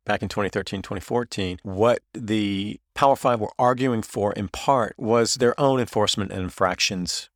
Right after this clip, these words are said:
process, because they just felt like the stakes were too high for the Power Five, and they couldn't afford their fate to be left to the N C double A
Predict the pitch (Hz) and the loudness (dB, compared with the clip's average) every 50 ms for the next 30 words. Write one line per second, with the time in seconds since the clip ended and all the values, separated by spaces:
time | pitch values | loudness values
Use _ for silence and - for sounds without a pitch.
0 | _ - - 101 92 90 - - 92 87 87 - - - 101 90 - - 95 90 | _ 0 2 2 2 2 0 0 -2 -2 -4 -6 -8 -8 -10 -10 -6 -6 -4 -4
1 | - 95 98 98 98 92 113 - - - 101 95 95 92 90 - - 98 - - | -4 -4 -4 -4 -2 -2 -4 -4 0 0 0 0 0 -2 -4 -4 -4 -4 -4 -2
2 | - 95 92 - - - - - - 110 95 - 107 98 95 95 92 95 95 95 | -2 -4 -4 -4 -6 -8 -8 -6 -6 -8 -6 -2 -2 0 0 0 0 -2 -4 -6
3 | - - - 101 92 90 90 90 85 - _ _ - - - - - 101 95 - | -8 -10 -6 -4 -2 -2 -2 -2 -4 -6 _ _ -20 -20 -20 -16 -12 -12 -6 -2
4 | 107 98 95 92 - - - - 104 101 101 95 92 90 92 - - - - 101 | 0 0 2 0 -2 -2 0 2 2 2 2 0 -2 -2 -4 -8 -8 -6 -4 -2
5 | 101 95 95 95 92 90 92 90 - - - 113 101 101 101 98 98 98 98 101 | -2 0 0 0 -2 -2 -4 -6 -8 -8 -6 -4 -2 -2 0 -2 -2 -2 -4 -6
6 | 101 _ _ _ - - - 135 131 131 - 127 120 - - - - 123 113 107 | -8 _ _ _ -2 0 2 2 2 0 -2 -4 -6 -6 -8 -6 -2 0 2 4
7 | 113 110 110 104 92 92 _ _ _ _ _ _ - 98 101 101 - - - - | 4 4 4 2 -2 -6 _ _ _ _ _ _ -4 -2 0 0 0 0 0 0
8 | 107 104 104 - - 98 92 98 98 92 90 90 92 92 87 - - - - - | 0 0 0 -4 -6 -4 -2 -2 -2 -2 0 0 0 0 0 -4 -8 -10 -10 -8
9 | - - 98 92 85 90 87 87 90 - - - 92 92 90 - - 98 90 87 | -4 -2 -2 -2 -2 -4 -4 -6 -6 -6 -6 -6 -4 -4 -2 -4 -4 -4 -4 -4
10 | - 87 82 80 87 87 82 85 80 85 85 85 85 85 82 82 - | -2 -2 -2 -2 -4 -6 -6 -6 -6 -6 -6 -4 -4 -4 -6 -6 -8